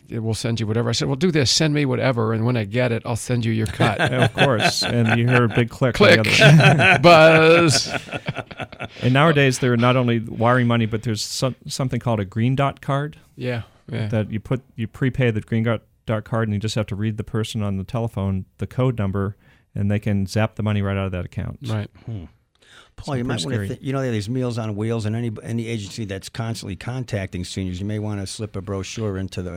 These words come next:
Speaker 3: uh,
Speaker 1: But, but
Speaker 3: one of the
Speaker 1: church, are you,
Speaker 3: deliveries.
Speaker 1: are you active in churches?
Speaker 2: We're trying to get the word out there in every way possible.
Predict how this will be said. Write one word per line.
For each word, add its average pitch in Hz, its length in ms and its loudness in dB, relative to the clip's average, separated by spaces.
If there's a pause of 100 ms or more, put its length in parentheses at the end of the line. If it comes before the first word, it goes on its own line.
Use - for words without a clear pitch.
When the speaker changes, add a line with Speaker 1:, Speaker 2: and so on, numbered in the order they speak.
(120)
Speaker 3:
uh, - 80 -12
Speaker 1:
But, - 0 -
but - 20 -6
Speaker 3:
one 190 60 0
of - 80 -6
the 208 80 4
Speaker 1:
church, 240 260 2
are 175 140 4
you, 180 60 4
Speaker 3:
deliveries. 185 80 4
Speaker 1:
are 180 60 6
you 202 120 4
active 202 260 2
in 170 100 0
churches? 190 580 -2 (800)
Speaker 2:
We're 147 80 -2
trying 165 260 0
to 156 60 -2
get 143 180 -2
the 143 60 -4
word 135 180 2
out 131 160 2
there 123 220 0
in 113 100 -6
every 127 280 -2 (120)
way 120 140 -4
possible. 120 560 -6